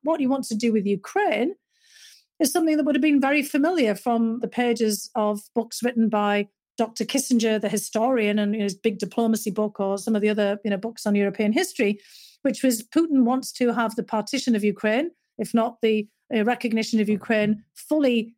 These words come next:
in Russia's sphere of influence at some sit down with the United States, with the, the U S president. And not messing about with all these Europeans with all their different views, and certainly not listening to what the Ukrainian people themselves or European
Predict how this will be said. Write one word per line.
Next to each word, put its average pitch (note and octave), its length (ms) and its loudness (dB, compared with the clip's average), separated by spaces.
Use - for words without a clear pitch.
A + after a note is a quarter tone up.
in A#3 320 4
Russia's B3 440 -2
sphere B3+ 280 0
of A3 80 -2
influence B3 420 0
at A#3+ 100 -12
some A#3+ 220 0
sit - 320 -4
down A3+ 440 0
with A3+ 220 2
the A#3 80 2
United A3 440 0
States, B3 580 -2
with G#3+ 260 0
the, G#3 300 0
the G#3+ 100 0
U G#3 140 2
S G3+ 140 -4
president. G#3 520 -4
And C4+ 80 4
not E4+ 140 2
messing C4+ 260 0
about B3 240 0
with A3 80 0
all A3 120 0
these G#3+ 180 0
Europeans A3 560 2
with G3+ 100 -2
all G#3 120 2
their G#3 240 0
different A3 300 -4
views, A3+ 240 2
and G#3 100 2
certainly E4+ 320 -2
not G3 200 -2
listening G3+ 400 -2
to A3+ 160 2
what G#3+ 220 0
the G#3+ 80 0
Ukrainian G#3 460 0
people D4+ 320 0
themselves G3+ 640 -2
or G#3 320 2
European A#3 640 2